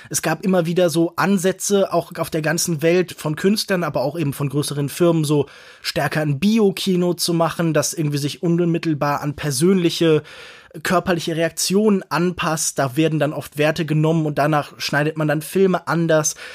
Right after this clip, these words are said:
Wir sind in der Zeit, in der Algorithmen eben stärker die individuelle Erfahrung hervorheben. Und das ist,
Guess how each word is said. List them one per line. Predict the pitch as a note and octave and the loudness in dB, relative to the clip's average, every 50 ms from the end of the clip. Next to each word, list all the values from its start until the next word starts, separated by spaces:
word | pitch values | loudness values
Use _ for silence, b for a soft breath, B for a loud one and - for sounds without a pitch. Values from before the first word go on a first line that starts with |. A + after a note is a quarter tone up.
| B B B | B B B
Wir | B E3 D#3+ | B 0 2
sind | D3+ E3 F3 F3 | 2 2 0 2
in | F3 D#3+ | 0 0
der | D3+ D3+ | 0 0
Zeit, | - - - C#3+ D#3 D#3 | -2 -2 -2 -2 -2 -2
in | D#3 C#3+ | -2 -4
der | D#3 - | -4 -2
Algorithmen | - D3+ D3 D3 D#3 C3+ C3+ G3 G#3 - - G#3+ F#3 F3+ F3+ F3 - | -2 -2 0 0 0 0 0 0 -2 -2 -2 -2 -2 -2 -2 -4 -2
eben | F3 E3 D#3 D#3 D#3 | -2 0 0 0 -2
stärker | - - - F3 D#3+ E3 E3 - F3+ E3 D3+ B B B B B B B B | -2 -4 0 0 0 0 0 0 -2 -2 -2 B B B B B B B B
die | D3+ G3 F#3+ | -6 -4 -2
individuelle | F3+ D#3+ E3+ D#3+ E3 D#3+ E3+ E3 E3 E3 | 0 0 2 4 4 4 4 2 2 0
Erfahrung | D#3 D3 - - E3 D#3+ E3 D#3 F3+ F3 | 0 -2 -2 -2 -2 0 0 0 0 0
hervorheben. | D3+ D#3+ D3+ - - - F3+ F3 D#3+ F3 E3+ E3 E3 | 0 0 -2 -2 0 2 2 4 4 4 2 2 2
Und | D3+ D3+ D3+ | 0 0 0
das | E3+ F3 - | -2 -2 -2
ist, | A3 G3+ - B | -2 -4 -4 B